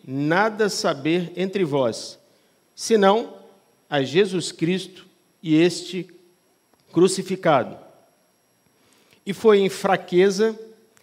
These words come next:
temor e gran-, grande tremor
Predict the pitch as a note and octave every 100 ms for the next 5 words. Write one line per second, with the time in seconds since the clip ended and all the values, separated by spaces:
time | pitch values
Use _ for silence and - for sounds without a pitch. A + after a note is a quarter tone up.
0 | _ _ _ F#3+ E3+ E3+ A3+ A3+ - -
1 | _ _ _ _ G3+ D#3 C3+ A3 D#4+ D4
2 | - - F3 A#3+ D4 G3+ - - A#3 B3+
3 | E3+ E3+ G#3